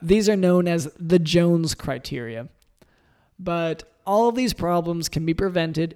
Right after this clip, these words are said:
if you get treated for your strep throat before it has a chance to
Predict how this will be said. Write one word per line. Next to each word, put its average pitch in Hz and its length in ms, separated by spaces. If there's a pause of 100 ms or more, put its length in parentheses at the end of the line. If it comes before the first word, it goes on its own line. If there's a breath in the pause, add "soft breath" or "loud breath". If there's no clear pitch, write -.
if 170 240
you 156 280
get 151 240
treated 170 440
for 165 100
your 156 140
strep 156 420
throat 151 480 (100)
before 160 480
it 147 80
has 147 160
a 147 60
chance 143 440
to 143 420